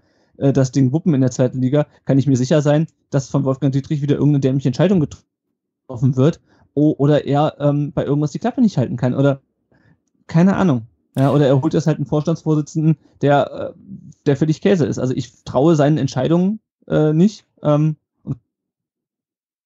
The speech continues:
tra-, glaube nicht, dass die in Zukunft m-, mehr im Sinne des Vereins sein werden, ähm, als es in der Vergangenheit war. Und das ist eigentlich für mich der, so zusammengefasst der Grund, äh, warum ich, äh, hoffe, dass er am Sonntag abgewählt wird.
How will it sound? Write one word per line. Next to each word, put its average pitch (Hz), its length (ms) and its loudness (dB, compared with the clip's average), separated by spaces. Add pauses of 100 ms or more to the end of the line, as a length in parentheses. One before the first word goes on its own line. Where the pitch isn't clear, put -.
tra-, - 260 -14
glaube 139 260 2
nicht, 156 200 0
dass 147 120 -2
die 147 80 0
in 135 60 -2
Zukunft 165 440 0 (460)
m-, 135 380 0
mehr 151 200 4
im 151 100 0
Sinne 156 160 2
des 147 120 -6
Vereins 151 260 -2
sein 151 180 2
werden, 156 400 0
ähm, 139 260 0
als - 180 -2
es 135 100 -6
in 135 60 0
der 123 80 2
Vergangenheit 131 540 -2
war. 135 260 0 (560)
Und 131 340 -6
das 139 160 0
ist 131 100 -8
eigentlich 127 220 -2
für 131 80 -2
mich 127 160 0
der, 131 260 2 (220)
so 135 100 0
zusammengefasst 135 520 2
der 123 80 0
Grund, 139 240 2 (280)
äh, - 80 -20
warum 127 600 0
ich, - 300 -2
äh, 127 340 2 (180)
hoffe, 131 280 0
dass 127 160 0
er 135 80 0
am 123 100 0
Sonntag 123 220 0
abgewählt 120 420 -4
wird. 127 180 -2